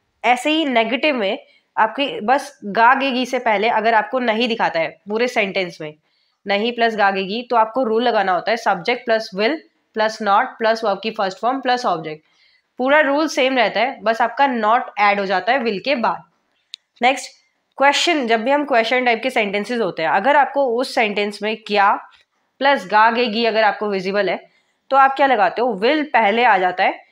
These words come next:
और will के बाद सब्जेक्ट आता है और सब्जेक्ट के बाद वर्ब की फर्स्ट फॉर्म आती है। And लास्ट में आपको क्वेश्चन मार्क जरूर देखना है। नेक्स्ट, अगर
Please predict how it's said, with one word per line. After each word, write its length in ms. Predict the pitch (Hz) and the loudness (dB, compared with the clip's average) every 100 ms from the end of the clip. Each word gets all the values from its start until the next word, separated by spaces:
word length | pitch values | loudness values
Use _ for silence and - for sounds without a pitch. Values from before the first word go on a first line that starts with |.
| _ _ | _ _
और 220 | 220 262 | 0 0
will 180 | 220 240 | 2 0
के 120 | 240 | 0
बाद 320 | 285 202 214 233 | 0 4 4 2
सब्जेक्ट 360 | 226 202 214 | -4 -4 -2
आता 180 | 196 220 | -2 0
है 40 | |
और 40 | 247 | 0
सब्जेक्ट 360 | 247 190 202 | -2 -4 -6
के 80 | 240 | -4
बाद 320 | 208 208 220 | 0 4 4
वर्ब 180 | 208 196 185 | 2 -4 -4
की 80 | |
फर्स्ट 240 | 196 196 185 | -8 -6 -6
फॉर्म 180 | 185 165 | -8 -6
आती 280 | 156 - | -10 -12
है। 80 | 160 165 _ _ _ _ _ _ - - | -16 -16 _ _ _ _ _ _ -8 -2
And 160 | 254 | 2
लास्ट 260 | 254 226 226 | 4 2 2
में 60 | 240 | -2
आपको 140 | 277 | -2
क्वेश्चन 440 | 262 233 220 247 | -2 -2 -2 -4
मार्क 220 | 226 208 196 | -2 -2 -2
जरूर 240 | 202 185 | -4 -4
देखना 300 | 175 165 170 | -4 -8 -12
है। 100 | 165 165 - _ - - _ _ | -16 -18 -20 _ -20 -20 _ _
नेक्स्ट, 320 | 240 311 - - _ - - _ _ _ _ - | 0 0 -2 -14 _ -20 -20 _ _ _ _ 0
अगर 460 | 240 302 269 98 | 4 4 4 -2